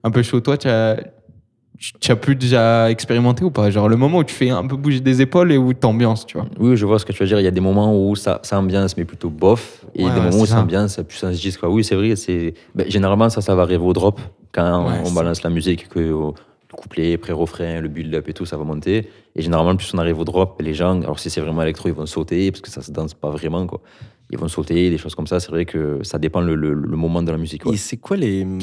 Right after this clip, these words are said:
Speaker 3: plus grands
Speaker 1: Trop
Speaker 3: niveaux
Speaker 1: bien.
Speaker 3: de difficulté, admettons ?
Speaker 2: Un mix, le plus gros, di-, euh, je pense que ça dépend de, des gens. Euh, il y en a pour eux, ben, ça va être, euh, euh, caler la, la musique à l'oreille,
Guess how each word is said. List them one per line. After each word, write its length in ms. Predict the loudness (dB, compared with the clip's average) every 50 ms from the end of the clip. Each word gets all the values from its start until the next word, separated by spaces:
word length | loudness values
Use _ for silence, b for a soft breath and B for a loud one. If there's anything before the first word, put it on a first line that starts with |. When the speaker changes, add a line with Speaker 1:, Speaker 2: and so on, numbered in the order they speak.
| -8 -10
Speaker 3:
plus 120 | -12 -12
grands 200 | -8 -6 -4 -4
Speaker 1:
Trop 100 | -2 -2
Speaker 3:
niveaux 520 | -2 -2 0 0 0 0 -2 -2 -4 -4 -8 -12 -14
Speaker 1:
bien. 100 | -14 -12
Speaker 3:
de 60 | -10
difficulté, 680 | -12 -12 -12 -12 -12 -12 -14 -14 -12 -10 -12 -10 -12 -14 -18 _ -16
admettons ? 420 | -16 -14 -14 -14 -16 -16 -18 -20 -20 -20 -20 -20 -20 -18 -12
Speaker 2:
Un 120 | -10 -6 -4
mix, 320 | -2 0 0 -2 -2 -4
le 80 | -6 -6
plus 160 | -6 -6 -8
gros, 340 | -6 -6 -6 -4 -4 -2 -2
di-, 220 | -2 -4 -6 -4 -4
euh, 220 | -2 -2 -2 -4 -8 -12 _ -20 -20 -20 -20 -18 -18 -18 _ -20 -20 _ -20 -20 _ _ _ _ b b b b b b b -12 -10 -6
je 100 | -4 -2
pense 240 | 0 0 0 0 0
que 40 | 0
ça 80 | 0 0
dépend 260 | 0 2 2 2 0
de, 320 | 0 0 -2 -2 -4 -4 -6 -8
des 240 | -8 -4 -2 -2 0
gens. 300 | 0 0 -2 -4 -4 -4 -6
Euh, 280 | -6 -6 -6 -6 -8 -10 b b b b b b b b b b _ _
il 60 | 2 4
y 40 |
en 40 | 4
a 80 | 4 4
pour 280 | 4 2 2 4 4
eux, 120 | 4 4 4
ben, 120 | 4 2
ça 180 | 0 0 0 0
va 100 | 2 0
être, 220 | 0 -2 -2 -2 0
euh, 640 | 2 4 4 4 2 2 0 0 -2 -2 -4 -4 -6 -10 b b b b b _ -18 -14 -12
euh, 40 | -12 -10 -10 -10 -10 -12 -12 -14 -16 -18 _ -2
caler 400 | 0 2 4 4 4 2 2 2
la, 120 | 0 -2
la 120 | -2 -2 0
musique 320 | 0 0 -2 -4 -4 -2
à 40 | -2
l'oreille, 380 | 0 0 2 2 2 0 0